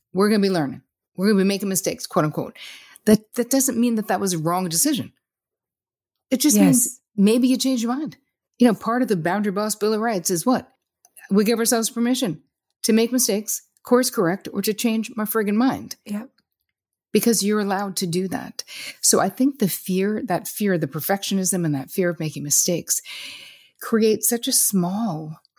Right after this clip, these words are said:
Speaker 1: life experience.
Speaker 2: Mm.
Speaker 1: When again, I wanna say, "You're not that friggin' fragile. You'll
Speaker 2: Yeah.
Speaker 1: be okay. We all make mistakes, and no one has ever done anything great in life." who wasn't willing to make a crap ton of mistakes.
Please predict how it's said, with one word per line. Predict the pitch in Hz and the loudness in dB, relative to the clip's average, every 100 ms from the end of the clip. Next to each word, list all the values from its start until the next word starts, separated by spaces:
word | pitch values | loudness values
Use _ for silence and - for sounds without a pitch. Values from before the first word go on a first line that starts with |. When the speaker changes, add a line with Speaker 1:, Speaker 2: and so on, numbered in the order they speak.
| _ _ - - | _ _ -20 -2
Speaker 1:
life | 185 214 190 | 0 2 0
experience. | - - 202 240 147 - 190 - - - | 0 0 0 0 -2 -8 -2 -2 -2 -4
Speaker 2:
Mm. | 214 208 156 _ | -2 -2 -6 _
Speaker 1:
When | 196 | 2
again, | 196 175 294 | 4 2 0
I | 359 | 2
wanna | 262 185 151 | 2 2 2
say, | - 131 | 0 -2
"You're | 180 | -2
not | 233 269 | -2 -2
that | 277 | -6
friggin' | - - 254 240 | -4 -4 -4 -2
fragile. | 254 285 262 220 165 - _ _ _ _ _ | -2 -2 -2 -2 -4 -8 _ _ _ _ _
You'll | 170 208 285 | 2 4 6
Speaker 2:
Yeah. | 302 | 6
Speaker 1:
be | 302 | 2
okay. | 294 277 285 311 196 | 0 -4 -4 -2 0
We | 156 196 - | 2 0 0
all | 208 | 0
make | 240 247 220 | 0 0 -2
mistakes, | 185 226 214 - | -2 -2 -2 -2
and | 190 | 0
no | 202 247 | 2 2
one | 269 226 | 2 0
has | 196 190 - _ | 0 -2 -4 _
ever | 202 208 | -2 0
done | 202 180 175 - - | 0 0 -4 -6 -2
anything | 220 226 - - 202 - _ _ _ _ | 0 0 -2 -16 -20 -20 _ _ _ _
great | - 160 - - - _ _ _ _ _ - | 2 2 2 -2 -4 _ _ _ _ _ 0
in | 190 | 2
life." | 175 254 170 - - _ _ _ _ _ _ _ _ _ - | 2 -2 -8 -14 -16 _ _ _ _ _ _ _ _ _ 2
who | 196 165 | 2 4
wasn't | 160 190 170 147 | 2 2 0 -2
willing | 170 143 147 | -4 -4 -4
to | - | -2
make | 147 139 - | 0 -2 -6
a | 147 143 | -4 -4
crap | - - - | 0 0 2
ton | - 190 | 0 0
of | 247 | 0
mistakes. | 208 - - - - | 0 -2 -4 -2 -2